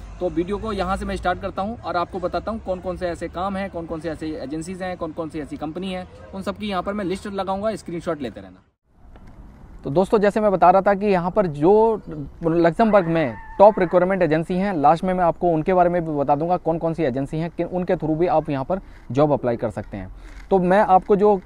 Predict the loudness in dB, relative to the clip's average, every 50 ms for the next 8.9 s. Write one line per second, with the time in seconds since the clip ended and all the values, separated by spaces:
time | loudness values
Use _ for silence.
0 | -2 0 0 2 2 2 2 2 2 2 2 0 -2 -2 -2 -4 -6 -6 -6 -6
1 | -2 0 2 4 6 6 4 4 2 0 2 4 2 2 2 2 0 0 0 2
2 | 2 2 2 2 0 0 2 0 0 2 0 0 0 2 2 2 2 2 0 2
3 | 0 0 -2 -2 -2 -2 0 0 -2 -2 -4 -6 -10 -14 -20 -20 -14 -8 -6 -4
4 | 0 0 0 0 2 4 4 4 4 4 2 0 0 0 0 0 0 -2 -2 0
5 | 0 2 2 0 -2 -2 -2 -2 -2 0 2 4 6 6 4 4 2 -2 -2 -2
6 | -2 -2 -2 -4 -4 -2 0 0 2 0 0 -2 -4 -4 -4 -4 -4 -4 -4 -2
7 | -4 -4 -4 -4 -2 -2 -2 0 0 -2 -4 -2 0 -2 -2 0 0 -2 -2 -2
8 | -4 -6 -2 0 0 0 0 0 2 2 2 2 2 2 0 -2 -2